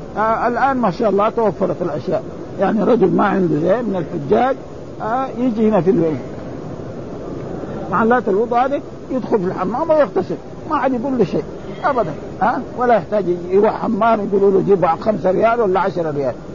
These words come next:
<laughs> ها؟ ما عنده بيت يروح هناك، ها؟ ويتوضأ ويغتسل ويفعل كل شيء، "إلا عابر حتى تغتسلوا". ها؟ والرسول علمنا الغسل، ولذلك قال: "نبيكم علمكم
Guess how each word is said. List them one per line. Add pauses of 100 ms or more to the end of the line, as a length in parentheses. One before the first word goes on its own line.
(300)
<laughs>
ها؟ (440)
ما
عنده
بيت (520)
يروح
هناك، (480)
ها؟ (320)
ويتوضأ
ويغتسل
ويفعل (140)
كل
شيء، (880)
"إلا
عابر
حتى
تغتسلوا". (540)
ها؟
والرسول
علمنا
الغسل،
ولذلك
قال:
"نبيكم
علمكم